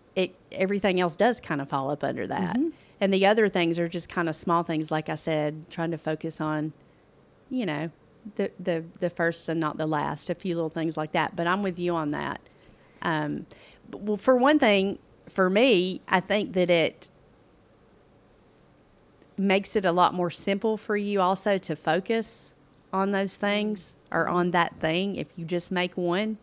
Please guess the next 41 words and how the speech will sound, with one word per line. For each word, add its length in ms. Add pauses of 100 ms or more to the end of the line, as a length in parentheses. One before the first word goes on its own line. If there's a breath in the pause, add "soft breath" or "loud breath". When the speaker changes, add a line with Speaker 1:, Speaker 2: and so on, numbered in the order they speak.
(100)
Speaker 1:
Do 100
you 80
wanna 180
share 340
it 180
or 140
no? 360 (200)
Speaker 2:
Yeah, 220
I'll 80
share 200
Speaker 1:
Okay. 80
Speaker 2:
mine. 280
Do 100
you 60
wanna 160
share 220
yours? 440
Speaker 1:
Yeah. 240 (240)
Speaker 2:
Yeah. 220
Speaker 1:
Yeah. 160 (360 soft breath)
Speaker 2:
So 440
my 320
one 580
is 280
kinda 280
like 360
several 460
in 220
one. 340 (1600 soft breath)
But 500
what 260
you 100
just 220
said 180
about 420 (400)
things 300
falling 400
up 140
under 240
this, 480
that, 280